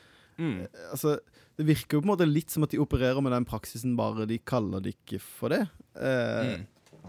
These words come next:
Speaker 2: s-, altså, men, eh, jeg, jeg er jo ikke så inne i s-, P C-spillverden, så jeg har jo aldri betalt for å spille et alfaspill eller et betaspill. Men, men hadde det vært, eh,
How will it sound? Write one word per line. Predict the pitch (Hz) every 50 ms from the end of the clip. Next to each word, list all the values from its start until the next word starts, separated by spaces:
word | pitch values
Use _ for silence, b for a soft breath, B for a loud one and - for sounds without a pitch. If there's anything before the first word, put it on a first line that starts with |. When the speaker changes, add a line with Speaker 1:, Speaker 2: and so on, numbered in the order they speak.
| - - - _ - -
Speaker 2:
s-, | 139 135 - -
altså, | - 139 - - 147 143 135 131 131 117 -
men, | - 123 143 147 143 120 - - - - _ -
eh, | - 131 127 123 120 113 113 _ b b b b b b b
jeg, | - 117 123 -
jeg | _ - 139 147
er | 156
jo | 156
ikke | 151 - -
så | 147 143
inne | 143
i | 139 139
s-, | - -
P | _ - 147 131
C-spillverden, | 117 - - 117 110 110 104 - - - - - - - - - 127 120 120 113 110 117 117 123 143 156
så | 147 - 127
jeg | 127
har | 131
jo | 127 123
aldri | 117 113 113 120
betalt | 123 127 - - 110 113 - -
for | - 123
å | 120
spille | - - 127 113 113 110 113
et | 117 - -
alfaspill | 110 113 113 - - 117 110 - - 120 117 117 113
eller | 113 113 113 113 113
et | -
betaspill. | 117 113 - - 117 - - 170 170 151 B B B B B B B B
Men, | 135 139 139 131 - -
men | 143 143 135
hadde | 131 123 - 131 120 113 107 117 104
det | 113 110 113 107
vært, | 107 104 - _ _ - 117
eh, | 117 110 107 107